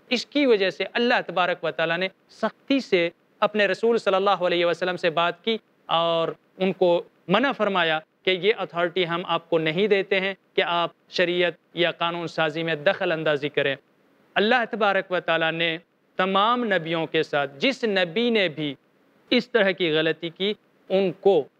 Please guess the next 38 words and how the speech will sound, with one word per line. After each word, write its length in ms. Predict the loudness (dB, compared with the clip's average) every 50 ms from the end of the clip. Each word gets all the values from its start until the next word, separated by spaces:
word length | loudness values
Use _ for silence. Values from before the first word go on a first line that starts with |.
| _
محاسبہ 640 | -8 -6 -6 -4 -2 0 -2 -2 -2 -2 -2 -2 -2 0
کر 200 | 0 0 -2 -2
کے، 180 | -2 -4 -4 -4
ان 120 | -4 -6 -4
کا 140 | -2 0 0
مواخذہ 580 | 0 2 2 2 0 0 -2 -2 0 2 2
کر 260 | 2 0 0 -2 -4
کے 180 | -2 -2 -4 -4 -4 _ _ _ _ -12 -4 -2
ہمیں 340 | 0 2 2 2 2 0 -2 -4 _ _ _ _ -10
یہ 260 | -2 0 2 2 2
درس 480 | 0 -2 -2 0 0 0 0 -2 -6 -4 -2
اللہ 200 | 0 2 2 2 0 -2 -4
تبارک 400 | -2 -2 0 0 -2 -2 -4 -6
و 80 | -6
تعالیٰ 280 | -4 -2 -2 -2 -2 -4
نے 80 | -6 -8 _ -4
دیا 280 | -2 0 0 0 0
ہے 160 | 0 -2 -4 -4 -6 _ _ _ _ 0
کہ 100 | 0 0
شریعت 460 | 0 0 -2 -2 0 0 0 0 -2
سازی 440 | -2 -4 -4 -2 -2 -2 -2 -2 0
میں، 180 | 0 -2 -4 -4 -6
دنیا 260 | -4 -4 -2 -2 -4
کے 180 | -2 -2 -4 -4 -2 -2
قانون 380 | -4 -2 -2 -2 -4 -4 -4 -4 -4
بننے 380 | -4 -2 -2 -2 0 0 0 -2
میں، 160 | -2 -4 -6 -6 -6
دنیا 240 | -6 -4 -4 -4 -4
کے 140 | -4 -6 -6
اصول 500 | -6 -6 -10 -6 -2 0 2 2 2 0
بننے 460 | -2 -2 -2 0 0 0 0 0 0
میں، 120 | -2 -6 -10 _ _ _ _ _ -4
اسلام 640 | -4 -4 -2 -2 0 0 0 0 -2 -2 -2 -2
اور 140 | -2 -2 -2
شریعت 640 | -2 -4 -4 -2 -2 0 2 2 2 2 0 -2 -2
کے 100 | -2 -2
بنانے 520 | -2 -2 -2 0 0 0 0 0 -2 -2
میں 100 | -4 -4